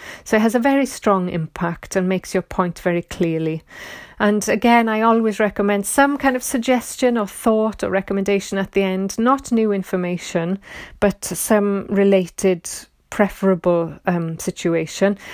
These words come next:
And the preferable situation would be, yes, okay, keep them in private nature reserves if you have to, but that doesn't mean that you have to get the public walking around staring at them.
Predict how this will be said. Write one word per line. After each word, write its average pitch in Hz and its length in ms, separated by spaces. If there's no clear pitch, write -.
And 214 100
the 208 60
preferable 262 500
situation 175 720
would 180 260
be, 175 120
yes, 185 400
okay, 196 380
keep 226 300
them 208 140
in 185 100
private 180 440
nature 175 400
reserves 170 420
if 185 160
you 175 60
have - 460
to, 175 320
but 196 120
that 185 160
doesn't 190 340
mean 175 200
that 160 100
you 170 80
have 175 240
to 175 120
get 165 260
the - 80
public 160 680
walking 165 400
around 160 380
staring 160 520
at 160 220
them. 156 240